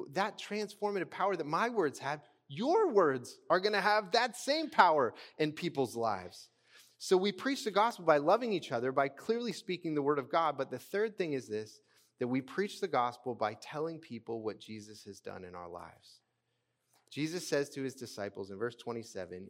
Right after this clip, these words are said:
"And you also will bear witness because you have been with me from the beginning."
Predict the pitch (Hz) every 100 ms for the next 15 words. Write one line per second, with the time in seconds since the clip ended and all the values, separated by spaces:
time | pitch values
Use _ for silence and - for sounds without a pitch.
0 | - 107 101 98 127 165 185 - 120 120
1 | - 120 113 104 95 95 - 110 123 120
2 | 113 - 95 - - 107 110 104 104 113
3 | 151 170 147 117 104 117 123 139 127 123
4 | - 110 107 104 104 101 98 104 101 95
5 | 90